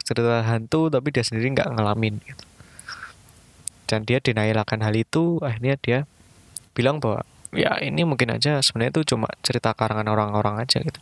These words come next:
cerita karangan manusia gitu." Nah, tapi apapun itu, ini adalah opini dari mereka para ateis, dan menurutku memang sudah membuka wawasan sekali, dan aku pun sepakat juga dengan apa yang dikatakan oleh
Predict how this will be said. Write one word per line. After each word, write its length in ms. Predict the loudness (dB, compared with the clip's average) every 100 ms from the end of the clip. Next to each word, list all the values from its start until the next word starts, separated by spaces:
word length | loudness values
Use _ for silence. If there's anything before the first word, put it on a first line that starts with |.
| -2
cerita 320 | 0 2 2
karangan 320 | 2 0 0
manusia 400 | 0 2 2 2 2
gitu." 240 | -4 -10 -16 -20 -20 -20 -20 -20 -20 -20 -20 -20 -20 -16 -16 -14 -10 -6 -4 -4 -6 -12 -16 -8 -2
Nah, 80 | 0
tapi 400 | 2 2 2 0
apapun 320 | 0 0 0
itu, 400 | 0 0 0 -2 -10 -16 -18 -12 -4
ini 240 | 0 0
adalah 240 | 2 0
opini 320 | 0 -2 -2 0
dari 160 | 0
mereka 240 | 0 0 0
para 240 | 0 0
ateis, 320 | 0 0 0
dan 240 | 0 0 0
menurutku 400 | -2 0 0 0
memang 360 | 0 -2 -2 -2
sudah 480 | -2 0 0 -2
membuka 560 | -2 0 0 0 2 2
wawasan 400 | 4 0 0 0
sekali, 480 | 0 2 0 2 0
dan 320 | 0 -2 -6 -12 -14 -14 -14 -18 -20 -20 -20 -20 -10
aku 520 | -8 -4 0 2 0 -4
pun 280 | -2 0 0 -4 -12 -20 -20 -20 -12
sepakat 540 | -2 -2 0 -4 -2 -4 -2
juga 240 | 0 2
dengan 300 | 2 0 0
apa 180 | 0 0
yang 80 | 0
dikatakan 380 | 0 2 0 2
oleh 260 | 2 2